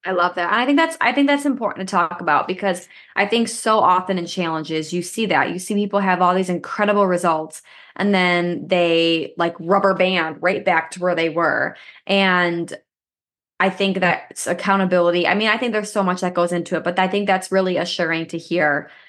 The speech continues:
that not only were you able to, I mean, you said it's been a month, so you're really able to kind of sustain what you were doing,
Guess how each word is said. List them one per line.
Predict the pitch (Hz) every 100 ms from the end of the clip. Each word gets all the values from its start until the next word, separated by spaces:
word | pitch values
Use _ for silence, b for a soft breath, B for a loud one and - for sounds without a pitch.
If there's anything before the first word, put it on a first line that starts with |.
| B
that | - 175 160 151 - _ _ _ _ _
not | - 196 190
only | 190 190 185 180 180 170 -
were | 175 175
you | 175 165
able | - 170 165 160
to, | 160 - 170 156
I | 170
mean, | 180 175
you |
said | 175 190 165
it's | -
been | 185 175
a | 170
month, | 165 143 139
so | -
you're | 180 175
really | 185 208 202
able | 170 170
to | 180
kind | 180 170
of | 165
sustain | 160 170 - 180 180 170
what | 160
you | 131
were | 156
doing, | 175 285 233 185 180 185